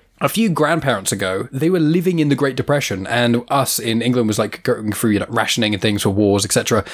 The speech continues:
So you've got this mentality of, like, you have to hold on to what you've got, you can't throw any food away, you can't do anything. You ha-,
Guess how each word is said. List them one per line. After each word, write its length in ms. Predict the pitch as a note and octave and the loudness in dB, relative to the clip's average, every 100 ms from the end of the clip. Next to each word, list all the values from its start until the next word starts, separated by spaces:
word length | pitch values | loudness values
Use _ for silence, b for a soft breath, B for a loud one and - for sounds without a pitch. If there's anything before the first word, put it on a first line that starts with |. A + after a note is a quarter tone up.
| B B | B B
So 140 | - | -2
you've 200 | G#3 G3 | 0 0
got 220 | - F#3+ D3 | 0 -2 0
this 180 | D3+ E3 | 0 0
mentality 580 | C#3 C3 D#3 C#3 - | 0 0 0 0 0
of, 100 | A2 | 0
like, 240 | A2+ A2 - B B | 0 -2 -8 B B
you 80 | A#2+ | -2
have 180 | C#3+ - | 0 -2
to 80 | A#2 | -2
hold 280 | D3 F3 | 0 0
on 80 | F3 | 0
to 60 | - | -2
what 140 | F#3+ | -2
you've 120 | D3+ C3+ | -2 0
got, 180 | B2 | 0
you 60 | A2 | -2
can't 240 | - G#2 | -4 -4
throw 240 | - D#3+ E3+ | -2 0 2
any 140 | F3 | 0
food 220 | - B2+ | 2 2
away, 180 | A#2+ A#2 | 2 2
you 120 | A#2 | 2
can't 240 | G#2+ A#2 G#2+ | 0 0 0
do 80 | C3 | 0
anything. 280 | B2+ A#2+ - B | 2 0 -2 B
You 120 | B2 | -2
ha-, 80 | - | -2